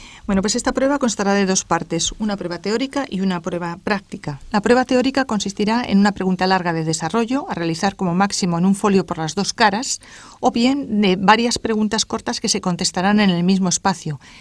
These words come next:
del estilo de las establecidas por el equipo docente en el primer trabajo de evaluación a distancia. En este apartado se valorarán los conocimientos adquiridos por el alumno, así como su capacidad de comprensión, de análisis y de síntesis,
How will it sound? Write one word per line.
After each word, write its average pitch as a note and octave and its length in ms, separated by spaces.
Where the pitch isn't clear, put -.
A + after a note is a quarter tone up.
del G3 160
estilo B3 580
de G#3+ 100
las F3+ 160
establecidas G3+ 540
por F#3+ 140
el E3+ 80
equipo G3 260
docente G3+ 380
en G#3 80
el G3 60
primer F3+ 260
trabajo F#3 380
de F#3+ 80
evaluación D#3+ 460
a D#3+ 60
distancia. D#3 640
En A3+ 80
este C4+ 180
apartado C4 420
se B3+ 140
valorarán G3 480
los A#3+ 140
conocimientos G3 500
adquiridos G#3 460
por E3+ 120
el E3+ 120
alumno, A3 420
así G3+ 180
como F#3+ 180
su F#3+ 100
capacidad F3+ 420
de E3+ 80
comprensión, E3+ 640
de A3+ 100
análisis E3+ 440
y E3+ 60
de E3 100
síntesis, A#3 600